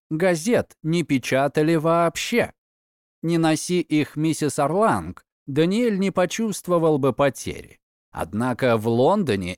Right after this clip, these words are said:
их было восемнадцать. Казалось, скопление в одном городе чрезмерного количества печатных станков, кровавая атмосфера партийной розни и неограниченный запас кофе,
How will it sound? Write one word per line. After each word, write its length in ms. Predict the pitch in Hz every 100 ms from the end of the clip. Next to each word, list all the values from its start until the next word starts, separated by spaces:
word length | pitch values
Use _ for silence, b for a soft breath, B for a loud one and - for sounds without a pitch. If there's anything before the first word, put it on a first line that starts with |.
| -
их 280 | 180 185 165
было 540 | 196 240 214 196 156 _ _
восемнадцать. 1080 | 185 196 208 - 240 240 196 - - - - _ _ _ _ _
Казалось, 640 | - 180 220 226 202 - - -
скопление 880 | - 160 160 175 220 185 107 104 104
в 80 | 123
одном 400 | 120 147 143 135
городе 500 | 170 170 156 151 139
чрезмерного 840 | 147 151 135 156 156 92 87 98
количества 640 | 107 127 123 117 - 120 110
печатных 600 | 131 - 127 117 123 -
станков, 800 | - 123 123 - 214 110 - _ _ _ -
кровавая 600 | 131 151 214 208 196 175
атмосфера 840 | - 151 170 165 - - 175 165
партийной 720 | 143 151 139 170 156 156 151
розни 600 | 151 180 202 107 107 113 113
и 240 | 120 120
неограниченный 920 | 120 139 135 135 147 170 - 160 156
запас 460 | 139 151 156 156 -
кофе, 640 | - 240 226 - 110 90